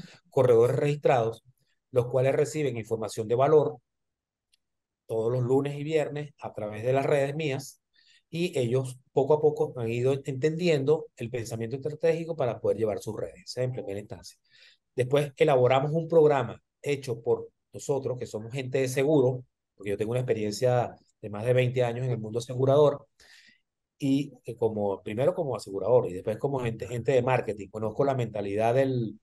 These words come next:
de la, de la compañía de seguro, del corredor y del asegurado.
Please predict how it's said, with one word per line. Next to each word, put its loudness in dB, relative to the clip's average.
de -2
la, -2
de 2
la 0
compañía -2
de 2
seguro, 2
del -2
corredor 2
y 0
del 2
asegurado. -4